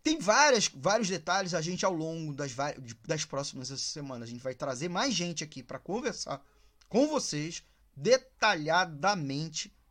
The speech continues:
esta questão, tá bom? Vamos trazer pessoa-, é, pessoas, é, economistas, tributaristas,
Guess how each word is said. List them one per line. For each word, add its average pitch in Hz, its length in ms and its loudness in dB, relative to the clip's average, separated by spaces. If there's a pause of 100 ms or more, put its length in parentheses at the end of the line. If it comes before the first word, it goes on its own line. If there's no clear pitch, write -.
(140)
esta 135 360 -6
questão, - 600 -12 (300)
tá - 120 -20
bom? 165 320 -2 (420)
Vamos 113 180 -12
trazer 135 480 -6
pessoa-, 120 440 -8 (160)
é, 117 80 -14
pessoas, 127 840 -10 (920)
é, 113 440 -4
economistas, 120 1040 -4
tributaristas, 135 1200 -10